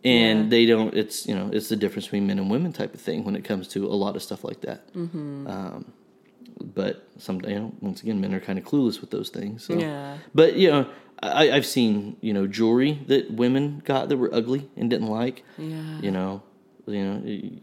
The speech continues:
Speaker 1: you got a twenty-nine-year-old wife and you buy her a brooch that looks like it was for your great-grandmother or
Speaker 2: Well,
Speaker 1: something.
Speaker 2: not only that, but even, like,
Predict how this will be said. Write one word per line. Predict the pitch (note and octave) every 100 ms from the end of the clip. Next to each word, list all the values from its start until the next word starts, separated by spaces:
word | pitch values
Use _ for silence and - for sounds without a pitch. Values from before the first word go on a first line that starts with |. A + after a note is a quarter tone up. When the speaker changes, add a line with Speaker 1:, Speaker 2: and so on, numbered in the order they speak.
| -
Speaker 1:
you | G#2 - G#2
got | G#2 G2+
a | F#2+ - - _ _ _ _
twenty-nine-year-old | - A#2+ A2 G#2+ G#2+ G#2+ G2+
wife | G2+ G#2 A2+
and | G#2+
you | G2
buy | G2+ G#2
her | G#2
a | G2
brooch | G2+ G2+ G#2+ B2 -
that | -
looks | G#2+ -
like | G#2+
it |
was | F#2
for | - G#2+
your | G2+
great-grandmother | G2+ G#2+ - G#2 G#2 A2+ B2 C#4
or |
Speaker 2:
Well, | C#4+
Speaker 1:
something. | C4 C#4+
Speaker 2:
not | C#4+
only | C4 F#3+
that, | E3+ C#4 B3 G3+
but | G3
even, | A3 A#3+ B3+ G#3+
like, | E3+ D3+ - -